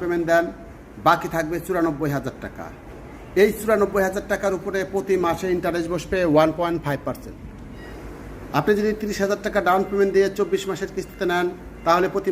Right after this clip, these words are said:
মাসে কিস্তি আসবে পাঁচ হাজার তিনশো সাতাশ টাকা, আঠারো মাসের কিস্তিতে নিলে প্রতি মাসে কিস্তি আসবে ছয় হাজার ছয়শো তেত্রিশ টাকা, বারো মাসের কিস্তিতে নিলে প্রতি মাসে কিস্তি আসবে নয় হাজার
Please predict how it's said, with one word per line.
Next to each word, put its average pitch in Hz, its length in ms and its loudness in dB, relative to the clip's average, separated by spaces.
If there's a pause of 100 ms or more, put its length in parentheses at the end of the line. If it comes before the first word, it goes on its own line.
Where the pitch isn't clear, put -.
মাসে 175 220 -4
কিস্তি 190 220 -6 (100)
আসবে 156 240 0 (480)
পাঁচ 170 200 4
হাজার 170 240 -2
তিনশো 170 320 0
সাতাশ 165 240 -4 (100)
টাকা, 165 220 2 (600)
আঠারো 196 300 2
মাসের 202 260 -2
কিস্তিতে 196 360 -6
নিলে 196 160 4 (100)
প্রতি 202 200 0
মাসে 185 240 -2
কিস্তি 196 280 -4
আসবে 160 240 0 (480)
ছয় 170 240 6
হাজার 170 240 2
ছয়শো 165 340 -4
তেত্রিশ 165 360 -4 (100)
টাকা, 110 180 -8 (580)
বারো 180 220 6
মাসের 208 260 0
কিস্তিতে 214 360 -6
নিলে 208 220 0
প্রতি 214 220 -4
মাসে 196 240 -4
কিস্তি 208 300 0
আসবে 170 220 0 (520)
নয় 175 200 6
হাজার 170 180 4